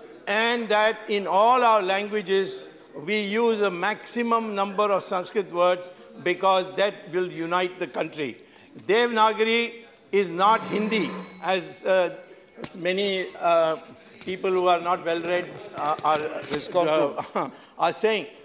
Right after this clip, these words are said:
Speaker 1: Devanagari script, Devanagari script
Speaker 2: Please conclude
Speaker 1: is,
Speaker 2: now, Mister.
Speaker 1: is used by Hindi, it is used by Marathi, it is used by, uh, Nepali, and I think if all milestones in our country have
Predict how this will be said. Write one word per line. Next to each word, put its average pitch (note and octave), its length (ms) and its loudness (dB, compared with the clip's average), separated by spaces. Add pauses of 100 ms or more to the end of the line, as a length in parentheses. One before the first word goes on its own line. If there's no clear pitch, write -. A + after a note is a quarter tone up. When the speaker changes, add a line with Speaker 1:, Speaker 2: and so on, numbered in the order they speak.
(140)
Speaker 1:
Devanagari A#3 760 2
script, A3+ 460 2 (560)
Devanagari A#3 840 4
script A#3+ 680 2 (160)
Speaker 2:
Please G3+ 200 2
conclude A3+ 400 6
Speaker 1:
is, A3+ 60 2
Speaker 2:
now, A#3 160 8
Mister. G#3+ 280 -4
Speaker 1:
is G#3+ 280 4
used A#3+ 380 2
by A#3+ 200 6
Hindi, A#3+ 580 0 (180)
it A#3 140 -4
is A#3 180 -2
used A#3+ 260 0
by A#3 180 6
Marathi, A#3 680 0 (200)
it A#3 140 -4
is A3 160 -2
used A#3 280 2
by, A#3 200 6
uh, G#3+ 400 2
Nepali, A3+ 600 2 (460)
and G#3+ 220 0
I A3 240 2
think B3 220 -4
if G3+ 100 -2 (100)
all B3 520 4 (180)
milestones A#3 760 -2
in A3+ 140 0
our G#3 160 2
country G#3 560 -2
have G3 320 2